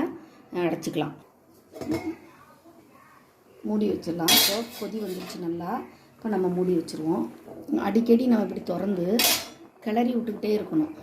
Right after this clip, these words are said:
இந்த மாதிரி. ஏன்னா அடியில அடி பிடிச்சிடக்கூடாது ஃப்ரெண்ட்ஸ். அதனால அது மட்டும் நம்ம ஜாக்கிரதை. ரொம்ப ருசியா இருக்கும், டிஃப்ரெண்ட்டான டேஸ்ட் இருக்கும்.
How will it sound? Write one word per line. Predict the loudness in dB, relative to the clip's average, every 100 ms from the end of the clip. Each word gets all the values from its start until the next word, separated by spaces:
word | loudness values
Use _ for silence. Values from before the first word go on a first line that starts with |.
| -6
இந்த | -2
மாதிரி. | 0 0 -2 -8 -18 -20 -20 -20 -18 -6
ஏன்னா | 0 2
அடியில | 2 2 4
அடி | 4 2
பிடிச்சிடக்கூடாது | -2 -2 -2 -2 -2 -2
ஃப்ரெண்ட்ஸ். | -4 0 2 2
அதனால | 2 0 0
அது | -2 -2
மட்டும் | -2 0 0
நம்ம | 0
ஜாக்கிரதை. | -2 -4 -2 0 2 0 -2 -6 -2
ரொம்ப | 4 6
ருசியா | 6 4 2 2
இருக்கும், | 2 2 0
டிஃப்ரெண்ட்டான | 0 0 0 2 2 2 0
டேஸ்ட் | 0 0 -2
இருக்கும். | -4 0 0